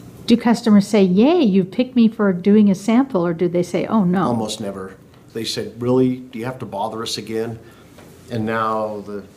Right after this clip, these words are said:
Speaker 2: health department says you have to do it every six months. They say, "We have to do this again? Didn't we just do this?" We say, "Yes, but we have to do it every six months." Many times they say, "We're not gonna do it anymore."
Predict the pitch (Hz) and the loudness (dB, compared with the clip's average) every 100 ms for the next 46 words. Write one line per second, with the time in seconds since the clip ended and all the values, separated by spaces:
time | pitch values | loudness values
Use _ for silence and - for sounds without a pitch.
0 | - 117 110 - 117 107 107 104 - - | -14 -12 -12 -8 -4 -4 -6 -10 -10 -8
1 | 101 101 107 107 107 98 107 104 101 92 | -6 -6 -6 -8 -10 -10 -8 -8 -4 -4
2 | 107 - 110 160 196 - - - - - | -4 -6 -4 -4 -4 -8 -16 -20 -20 -12
3 | - - 104 110 123 131 120 113 104 104 | -6 -6 -6 -2 -2 -2 -4 -8 -8 -6
4 | - - 92 110 107 190 220 - - - | -8 -10 -16 -8 -4 -4 -6 -12 -18 -8
5 | 139 135 135 135 131 135 139 180 180 - | -2 0 0 0 0 0 0 -2 -6 -8
6 | - - - - - - - - - - | -14 -20 -20 -20 -20 -16 -14 -14 -18 -18
7 | - 90 95 - - - 104 104 101 104 | -16 -12 -10 -10 -12 -14 -14 -12 -12 -12
8 | 95 104 98 - 92 - 92 92 - - | -8 -6 -6 -8 -8 -10 -14 -16 -18 -20
9 | _ - - 101 123 120 131 127 127 107 | _ -20 -12 -4 -4 -2 -2 -2 -2 -6
10 | 117 117 117 104 117 110 107 110 123 127 | -8 -8 -6 -6 -8 -10 -10 -8 -4 -2
11 | 127 127 143 | -2 0 -4